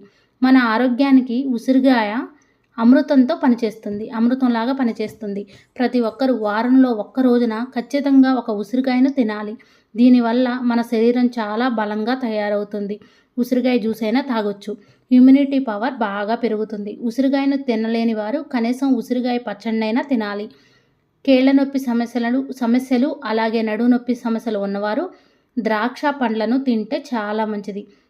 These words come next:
తరచూ ద్రాక్ష పండ్లను తింటూ ఉన్-, తింటూ ఉంటే కీళ్ళ నొప్పి సమస్యలు, అలాగే నడుము నొప్పి సమస్యలు త్వరగా తగ్గే అవకాశం ఉంది. ప్రతిరోజు మధ్యాహ్నం భోజనం చేసిన తర్వాత ఒక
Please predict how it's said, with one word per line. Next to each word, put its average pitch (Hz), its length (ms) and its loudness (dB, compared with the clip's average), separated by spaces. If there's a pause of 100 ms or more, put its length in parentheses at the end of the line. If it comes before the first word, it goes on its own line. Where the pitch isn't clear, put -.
(180)
తరచూ 262 360 0
ద్రాక్ష 233 400 -2
పండ్లను 247 480 2
తింటూ 208 400 -6 (180)
ఉన్-, 233 240 0
తింటూ 262 340 4
ఉంటే 226 340 2 (600)
కీళ్ళ 269 280 6
నొప్పి 269 260 0
సమస్యలు, 226 540 -2 (240)
అలాగే 220 400 -2
నడుము 220 280 0
నొప్పి 247 260 2
సమస్యలు 214 560 -6 (160)
త్వరగా 226 420 -2 (120)
తగ్గే 208 300 -4
అవకాశం 208 560 -2
ఉంది. 196 240 -6 (580)
ప్రతిరోజు 285 540 2
మధ్యాహ్నం 214 560 0 (440)
భోజనం 254 440 4
చేసిన 233 340 -2
తర్వాత 208 440 -6 (520)
ఒక 247 120 -2